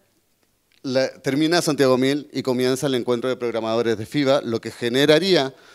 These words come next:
y lo que está generando en este minuto para nuestra organización, totalmente independiente, que dependemos además de los fondos concursables para poder desarrollarlo. No dependemos ni del Estado,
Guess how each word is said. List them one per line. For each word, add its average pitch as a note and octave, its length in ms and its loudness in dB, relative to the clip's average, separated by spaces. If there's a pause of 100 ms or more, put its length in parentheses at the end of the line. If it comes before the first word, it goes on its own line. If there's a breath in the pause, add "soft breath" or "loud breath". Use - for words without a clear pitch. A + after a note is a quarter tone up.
(280 soft breath)
y A2 60 -6
lo A#2+ 120 0
que B2+ 80 0
está F3 180 2
generando D#3+ 420 2
en D3+ 80 -2
este D#3 180 -4
minuto D#3 460 -4
para D#3 240 4
nuestra D#3 260 -2
organización, B2 800 -4 (140)
totalmente C3 480 -2
independiente, B2 640 -4
que G#2+ 100 -4
dependemos A#2 640 -2
además B2 320 0
de B2+ 80 -4
los G#2+ 120 -4
fondos C3 360 -2
concursables C#3 720 -2
para A2 240 -2
poder A#2+ 260 2
desarrollarlo. A#2 840 0 (260 loud breath)
No C3+ 160 4
dependemos B2 720 2
ni C3 160 2
del F3 160 4
Estado, D#3+ 480 4